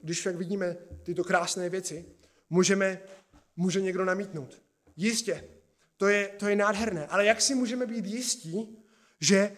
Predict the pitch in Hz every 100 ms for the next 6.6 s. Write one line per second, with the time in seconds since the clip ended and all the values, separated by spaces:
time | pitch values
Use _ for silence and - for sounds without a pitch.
0 | - 214 214 220 220 214 226 190 220 220
1 | 294 294 202 143 - _ _ - 226 240
2 | 247 254 262 226 208 190 269 - - _
3 | _ 220 220 240 254 262 254 151 254 294
4 | 285 254 190 165 - - _ _ _ _
5 | 220 220 233 233 214 226 208 220 208 208
6 | 208 226 170 160 151 123